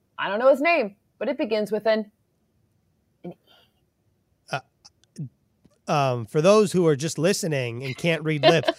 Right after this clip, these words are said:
Speaker 1: <laughs>
Speaker 2: does his name start with the same letter that my name starts with?
Speaker 1: It does.
Speaker 2: Okay.
Speaker 1: It does.
Speaker 2: Yeah, my,
Speaker 1: That's
Speaker 2: my name is
Speaker 1: one,
Speaker 2: Ethan,
Speaker 1: that's
Speaker 2: by
Speaker 1: one
Speaker 2: the
Speaker 1: I
Speaker 2: way.
Speaker 1: think <laughs> Ethan.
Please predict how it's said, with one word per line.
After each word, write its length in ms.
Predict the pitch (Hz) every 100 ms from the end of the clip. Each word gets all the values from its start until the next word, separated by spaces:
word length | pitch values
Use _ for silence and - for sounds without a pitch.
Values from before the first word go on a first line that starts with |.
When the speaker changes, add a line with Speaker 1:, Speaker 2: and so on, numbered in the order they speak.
| -
Speaker 1:
<laughs> 140 | _
Speaker 2:
does 220 | 190 175
his 200 | 160 247
name 480 | 190 202 214 226 226
start 400 | 185 - 208 214
with 160 | 196 -
the 100 | 175
same 680 | - 208 202 202 202 196 180 _ _
letter 500 | 160 170 180 156 135 123
that 180 | 139
my 380 | 156 151 156 175
name 240 | 147 123 110
starts 400 | - 120 107 123
with? 180 | 107 _ _ _ _ _ _ _ _
Speaker 1:
It 120 | 220 -
does. 440 | 233 403 - - _ _ _ _ -
Speaker 2:
Okay. 80 |
Speaker 1:
It 60 | 202
does. 380 | 175 135 - _ _ _ -
Speaker 2:
Yeah, 160 | 139 120
my, 140 | 170 185
Speaker 1:
That's 100 | 240
Speaker 2:
my 140 | 165
name 180 | 185 175
is 80 | -
Speaker 1:
one, 80 |
Speaker 2:
Ethan, 200 | 214 226
Speaker 1:
that's 140 | 214 160
Speaker 2:
by 120 | 165
Speaker 1:
one 80 | 156
Speaker 2:
the 60 | 160
Speaker 1:
I 20 |
Speaker 2:
way. 320 | 165 120 98 _ _ _ _ _
Speaker 1:
think 1300 | 320 233 - - 302 - - 196 - 240 - 208 - - -
<laughs> 400 | - _ _ _
Ethan. 640 | 294 330 349 320 320 214